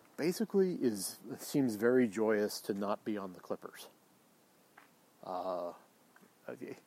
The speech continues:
I know that sounds like a gratuitous shot at the Los Angeles Clippers, but, uh, from what I see from, uh, this, this man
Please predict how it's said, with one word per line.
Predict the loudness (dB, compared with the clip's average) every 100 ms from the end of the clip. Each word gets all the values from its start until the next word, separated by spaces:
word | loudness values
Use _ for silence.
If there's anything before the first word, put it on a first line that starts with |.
| -20 -20 -12 -4
I | 2
know | 4 4
that | 2 0
sounds | 0 0 0 0
like | -2 -4 -6
a | -6
gratuitous | -6 -4 -2 -2 -2 -6 -8
shot | -6 -2 -2 -2 -8
at | -8
the | -4
Los | -4 -4
Angeles | -8 -8 -14
Clippers, | -4 -2 0 -4 -4
but, | -6 -8 -12 -20 -20 -20 -20 _ -6
uh, | -2 -2
from | -2 0 2
what | 0 0
I | -4 -6
see | -6 -2 -2 -4 -10 -20 -12
from, | -4 -2 0 -4 -8 -16 _ -18
uh, | -16 -14 -14 -18 -20 _ _ _ _ -20 -12 -2
this, | -2 -2 -6
this | -6 -6 -8
man | -4 -4 -4 -8 -12